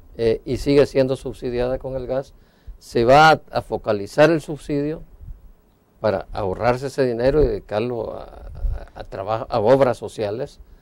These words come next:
a inversiones del Estado, y ya hay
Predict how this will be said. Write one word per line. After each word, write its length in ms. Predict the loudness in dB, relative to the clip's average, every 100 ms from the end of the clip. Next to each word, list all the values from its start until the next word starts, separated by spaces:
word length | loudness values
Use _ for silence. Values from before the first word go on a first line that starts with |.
| _ _ -12
a 100 | -6
inversiones 680 | -4 -2 -4 0 2 4 2
del 160 | 0
Estado, 480 | -6 -6 -2 -2 -2 -8 -10 -10 -10 -12 -14 -2
y 280 | 2 4 2 -6 -20 -20 -20 -14 -10
ya 340 | 2 4 4 2
hay 380 | 0 4 4 0